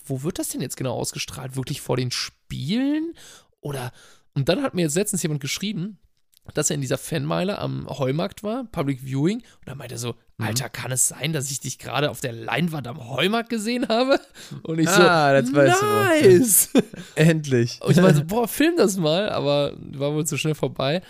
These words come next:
Speaker 1: Das heißt, wenn irgendjemand, äh, diesen Podcast hört und bei den Fanmeilen da irgendwie, äh, Fußball guckt, äh, achtet mal drauf, vielleicht seht ihr ja den Casinho, wie er da mit Janus Fröhlich
Speaker 2: Mhm.
Speaker 1: und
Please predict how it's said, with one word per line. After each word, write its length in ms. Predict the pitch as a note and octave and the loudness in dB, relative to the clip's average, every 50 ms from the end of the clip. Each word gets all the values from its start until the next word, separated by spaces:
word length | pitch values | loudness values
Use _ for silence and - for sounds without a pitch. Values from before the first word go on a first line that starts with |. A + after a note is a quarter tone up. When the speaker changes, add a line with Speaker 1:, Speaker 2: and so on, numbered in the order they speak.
| - - - _ _ | -18 -20 -20 _ _
Speaker 1:
Das 120 | - C#3 - | -12 -4 -2
heißt, 320 | D3+ D3+ D#3 D3+ - - | -2 -2 -2 -2 -4 -4
wenn 140 | D3 C#3 - | -4 -4 -4
irgendjemand, 640 | - - G3 G3 E3+ E3+ E3 E3 D#3+ E3 E3+ - | -2 -2 -2 0 2 2 2 2 2 0 -2 -4
äh, 240 | - - - D#3 D3 | -4 -2 -2 -2 -2
diesen 240 | C#3+ C#3+ C#3 C#3+ C#3+ | -2 -4 -6 -4 -2
Podcast 440 | C#3 E3 E3+ - - D#3 C#3+ - - | -2 -2 -2 -2 -2 -2 -2 -2 0
hört 220 | D#3+ C#3+ D#3 D#3+ - | 0 0 0 0 -2
und 400 | - - C#3 C#3 C#3 C#3 - - | -4 -4 -4 -4 -4 -6 -8 -6
bei 100 | - C3+ | -6 -4
den 120 | C3 C3 | -4 -6
Fanmeilen 600 | C3 - - E3 F3 E3 C3+ C3 C3 C3 C3+ C3 | -4 -2 0 0 0 0 -2 -2 -2 -2 -2 -2
da 140 | C3 C3 - | -4 -4 -4
irgendwie, 500 | - - C3 C3+ C3 C#3 C3+ C3 C3 C3 - | -4 -6 -6 -8 -8 -8 -6 -6 -6 -6 -6
äh, 320 | - - D3 D3 D3 C#3+ | -6 -6 -6 -6 -6 -8
Fußball 380 | - - - D#3+ - - - - | -10 -12 -12 -12 -10 -8 -10 -8
guckt, 260 | - E3+ D#3 - - | -8 -12 -12 -10 -8
äh, 420 | C#3+ D3 - - D3+ D3+ D3+ D3 D3+ - - - - | -6 -6 -4 -4 -4 -6 -6 -6 -8 -8 -10 -10 -6
achtet 360 | - - - - - - - | -4 -4 -4 -4 -4 -4 -4
mal 80 | C3+ C3 | -4 -2
drauf, 200 | - C#3 D3 - | -2 -2 -2 -2
vielleicht 300 | - E3+ F3 F3 D3+ - | -2 -4 -4 -4 -4 -2
seht 220 | - E3 F3 - G3 | -2 -2 -2 -2 -2
ihr 60 | D#3+ | -2
ja 160 | D3+ D#3 D3+ | -2 -2 -2
den 160 | C#3+ D3 D3 | -4 -4 -6
Casinho, 580 | - - C#3+ C#3 D3 D3+ C#3 C#3+ C#3 C#3+ F3 G#3 - - - - _ _ | -6 -6 -6 -6 -6 -6 -8 -6 -8 -8 -8 -10 -14 -20 -20 -20 _ _
wie 80 | - D3+ | -6 -4
er 120 | D3 C#3 | -4 -2
da 100 | C#3 C#3 | -2 -2
mit 120 | C3+ C3+ B2+ | -2 -2 -2
Janus 260 | C3+ C3+ C#3+ C#3+ - | 0 0 0 -2 -4
Fröhlich 340 | - - D3+ C#3+ D3+ - - | -8 -6 -4 -2 -2 0 -2
Speaker 2:
Mhm. 40 | |
Speaker 1:
und 0 | A#2+ | -2